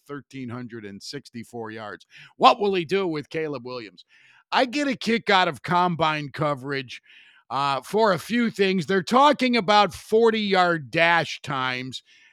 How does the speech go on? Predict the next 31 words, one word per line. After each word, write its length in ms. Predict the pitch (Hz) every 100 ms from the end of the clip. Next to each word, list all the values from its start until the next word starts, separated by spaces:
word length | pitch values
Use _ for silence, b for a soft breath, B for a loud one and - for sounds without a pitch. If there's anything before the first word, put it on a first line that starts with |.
| b -
and 240 | 208 202
it 160 | 196 214
needs 380 | 302 339 254
to 100 | 202
be 240 | 190 220 214
dispelled. 720 | 190 175 - 190 185 185 170
And 100 | 175
I 140 | 220
don't 260 | 254 233 202
suppose 640 | - 160 190 185 185 160
if 140 | 151 175
I 160 | 185
went 260 | 175 175 190
on 200 | 185 170
a 60 | 156
crusade 560 | 156 147 - 175 180
at 140 | 151 -
this 240 | 180 -
point, 400 | - 156 151 147 B B 127 B -
uh, 360 | 156 151 139 -
o-, 60 | 160
on 300 | 160 165 170
the 100 | 147
sixteenth 840 | - 196 - - - 202 180 - -
tee 240 | 190 202
box 520 | 160 131 131 - - _ _ _ _ _ -
of 500 | 160 160 151 110 113
my 320 | 139 170 196
sports 560 | - - 202 190 170 160
opinionist 880 | - 139 214 208 170 151 135 - -
career 680 | 156 156 165 180 127 110